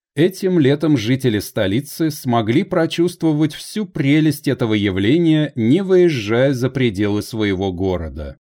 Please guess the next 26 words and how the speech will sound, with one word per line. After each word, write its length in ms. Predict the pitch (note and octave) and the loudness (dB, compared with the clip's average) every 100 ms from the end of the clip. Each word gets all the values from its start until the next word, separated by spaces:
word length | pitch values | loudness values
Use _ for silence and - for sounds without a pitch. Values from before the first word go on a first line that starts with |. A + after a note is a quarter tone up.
| _ _ _ _ _ _ | _ _ _ _ _ _
Виновником 800 | F#2 A#2+ C3 G#3+ G#3+ G3+ G3 F#3 | 0 4 4 2 0 -2 0 2
этого 300 | F#3 F3+ E3+ | 2 2 0
обстоятельства 960 | D#3+ - D#3 D3 C#3+ D#3 D3+ - D3+ | -2 -2 0 2 2 -2 -6 -6 -6
стали 420 | D#3 - C3 C#3+ D3 | -6 -2 0 4 4
необычайно 800 | C#3+ G3 F3 F3 D3 D3 D#3+ | 4 2 -2 -2 0 2 0
продолжительный 880 | D3+ C#3 C3 B2+ G#2 B2 C3+ A#2+ G#2+ | 0 0 2 2 0 -2 0 0 0
период 600 | - G#2+ A2+ D#3+ E3 D#3 - | 0 0 2 0 0 -4 -18
сухой 560 | - C#3 A#2 - D3+ | -8 -6 -4 -2 0
и 160 | D3 C#3 | 0 -2
жаркой 460 | A2+ A2+ G#2+ A#2 G#2+ | 2 2 2 -2 -2
погоды, 720 | C#3 D3+ D#3+ A#2+ E2 D#2 - _ _ _ - | -2 0 -2 -2 -4 -10 -14 _ _ _ -4
а 140 | A2 | -4
также 480 | - E3 D3 C#3+ C#3+ | -2 -2 -2 -2 -2
сильные 580 | - - C3+ D#3 C#3+ C3 | -4 -2 2 4 4 2
лесные 500 | G#2 - A2 G2+ F#2+ | 0 -2 -4 -4 -2
пожары. 720 | G#2 F#2+ G2 F2+ E2+ E2 - _ _ _ _ _ _ _ | -2 -2 -2 -2 -2 -8 -12 _ _ _ _ _ _ _
Москва 680 | G2+ G2 G#2 - G#2+ G#2 G2 | -4 -4 -4 -6 -4 0 0
и 60 | |
область 640 | F#2+ C#3+ E3 D#3+ D#3+ D3+ - - | 0 0 0 0 0 -4 -16 -4
погрузились 880 | B2 G2 G#2+ G2 F2 D#3+ F#3+ F3 C3+ | -4 0 -2 -2 0 0 2 0 0
в 100 | B2+ | -2
облака 500 | A2+ A#2+ A#2 A#2+ F#2 | 0 0 2 0 0
дыма 400 | F2+ F3+ E3+ D#3+ | 0 0 0 -2
от 240 | C3 G2+ | -4 -4
горящих 640 | F#2 G#2+ G2+ G2+ - F#2+ - | 0 0 0 -2 -4 -10 -6
торфянников 1000 | G2+ F#2 - B2+ D#3 D#3+ D3+ D3 C3+ | -6 -6 -2 2 4 2 0 -4 -6